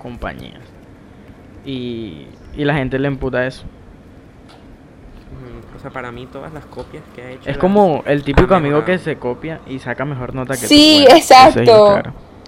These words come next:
Speaker 3: Pero
Speaker 1: Literal.
Speaker 3: me gustó, era G T V es la mejor, porque, ajá, uno se las arregla ahí. Em, las historias
Speaker 1: Reels,
Speaker 3: se
Speaker 1: Reels,
Speaker 3: copió
Speaker 1: qué
Speaker 3: de
Speaker 1: mierda,
Speaker 3: Snapchat.
Speaker 1: no diré nada.
Speaker 2: No,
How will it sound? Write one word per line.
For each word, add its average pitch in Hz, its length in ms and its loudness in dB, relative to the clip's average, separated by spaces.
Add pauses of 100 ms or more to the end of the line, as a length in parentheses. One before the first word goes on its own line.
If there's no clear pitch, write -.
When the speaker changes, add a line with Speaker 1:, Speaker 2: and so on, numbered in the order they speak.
(1300)
Speaker 3:
Pero 247 520 6
Speaker 1:
Literal. - 500 0 (460)
Speaker 3:
me 285 380 6
gustó, 302 840 8
era 277 180 8
G 269 160 4
T 302 100 4
V 277 120 6
es 302 60 6
la 311 100 6
mejor, 247 400 6 (280)
porque, 214 600 4
ajá, 202 400 2 (100)
uno 214 160 4
se 226 160 6
las 226 140 6
arregla 196 440 4
ahí. 190 260 0 (480)
Em, 240 1120 4
las 226 200 4
historias 233 480 4 (100)
Speaker 1:
Reels, 151 140 4
Speaker 3:
se - 220 -2
Speaker 1:
Reels, - 180 6
Speaker 3:
copió 156 160 8
Speaker 1:
qué 143 60 10
Speaker 3:
de 151 40 8
Speaker 1:
mierda, 147 440 4
Speaker 3:
Snapchat. - 220 -20
Speaker 1:
no 131 120 -4
diré 131 240 -4
nada. 113 300 -8 (500)
Speaker 2:
No, 143 100 -10